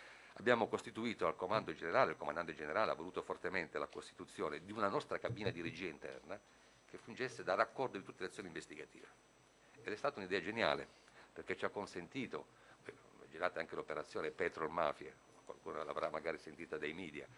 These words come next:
di intercettare le grandi organizzazioni criminali che gestivano questi traffici. E questa nostra cabina di regia ha processato oltre millecinquecento entità giuridiche sospette e di volta in volta segnalava ai reparti,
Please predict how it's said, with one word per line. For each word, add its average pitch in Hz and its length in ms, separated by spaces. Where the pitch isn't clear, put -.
di 127 180
intercettare 113 560
le 90 100
grandi 87 560
organizzazioni 78 640
criminali 76 460
che 92 120
gestivano 78 540
questi - 260
traffici. - 480
E 95 60
questa 123 240
nostra 143 180
cabina 117 300
di 101 120
regia 117 320
ha - 40
processato 110 600
oltre 107 240
millecinquecento 101 960
entità 82 360
giuridiche 80 600
sospette - 680
e 123 200
di 92 80
volta 120 300
in 101 80
volta 76 280
segnalava 90 600
ai 85 60
reparti, 80 440